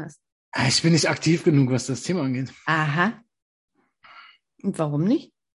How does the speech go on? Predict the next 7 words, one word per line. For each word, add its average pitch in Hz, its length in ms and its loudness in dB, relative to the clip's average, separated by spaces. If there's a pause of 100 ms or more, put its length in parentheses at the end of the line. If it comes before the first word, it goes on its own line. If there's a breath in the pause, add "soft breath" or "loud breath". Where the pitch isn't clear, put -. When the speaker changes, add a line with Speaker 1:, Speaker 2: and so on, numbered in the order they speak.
(1500)
Speaker 2:
Scheinbar 117 360 -4
ist 127 140 -6
die 131 80 -4
Priorität 120 500 -2
nicht 165 160 -4
so 110 120 -6
hoch. 117 180 -8